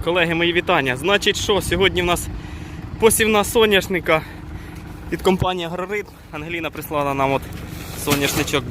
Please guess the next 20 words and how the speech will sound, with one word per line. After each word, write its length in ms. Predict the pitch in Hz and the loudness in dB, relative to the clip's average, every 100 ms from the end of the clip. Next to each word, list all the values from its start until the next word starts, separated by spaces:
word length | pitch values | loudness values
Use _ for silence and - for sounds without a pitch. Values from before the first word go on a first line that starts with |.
| 107 | 0
Beaumont. 540 | 143 147 147 170 180 - - - - - - - - - - - - - - - - - - - - | 2 4 4 2 0 -2 -10 -12 -12 -12 -12 -12 -12 -12 -10 -10 -10 -10 -8 -8 -6 -6 -6 -4 2
Так, 320 | 147 120 - | 4 4 0
значить, 500 | - 135 135 147 123 | -6 -2 -2 -2 -2
дивіться, 440 | 139 139 113 123 | 0 0 -2 -4
соняшник 560 | - 156 135 131 131 135 | -2 0 0 2 0 0
однорічний, 580 | 123 135 185 170 139 120 | 2 4 2 0 0 0
Beaumont, 420 | 127 156 170 151 - - - - - - | 2 2 2 0 -4 -10 -12 -12 -10 -2
Ф 260 | 123 123 139 | -2 0 -2
один, 440 | 135 160 170 156 - | 2 4 4 2 -6
сто 140 | - | -8
п'ятдесят 260 | 135 - 123 | -6 -4 -4
тисяч 320 | 135 127 131 | -4 -6 -6
насінин, 440 | 131 131 151 165 147 - - - | -6 -4 -2 0 -2 -8 -12 -6
протруювання, 1000 | - 165 165 165 151 143 135 135 135 131 127 - - | 2 2 4 4 4 4 2 2 2 0 0 -8 -6
е, 220 | 123 117 | -2 0
Maxim 440 | 120 131 - 147 139 | 0 -2 -2 -2 0
X 200 | 139 - | -2 2
L, 160 | 190 185 - - - - - - - | 2 2 -10 -12 -12 -12 -12 -12 -6
фракція 600 | - 156 143 - 143 143 - | 2 2 2 -2 0 0 -2
Екстра, 680 | 127 147 135 - - 131 123 | 0 2 2 0 -2 0 0